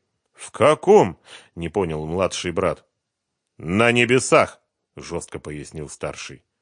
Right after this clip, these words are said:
"Ты же сам говорил, что все сразу поймут, кто это заказал. Значит, нужно сделать, чтобы никто не понял. А Ренату Шарипову мы позвоним и сами его поздравим, чтобы он понял.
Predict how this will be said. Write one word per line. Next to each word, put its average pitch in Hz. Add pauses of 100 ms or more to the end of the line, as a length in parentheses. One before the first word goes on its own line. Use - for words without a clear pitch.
(240)
"Ты 139
же 131
сам 185
говорил, 143
что 147
все 151
сразу 147
поймут, 143
кто 156
это 143 (260)
заказал. 147 (420)
Значит, 101
нужно 101
сделать, 90
чтобы 95
никто 113
не 120
понял. 107 (960)
А 104
Ренату 135
Шарипову 143 (120)
мы 113
позвоним 143
и 147
сами 117
его 85
поздравим, 92
чтобы 107
он 127
понял. 73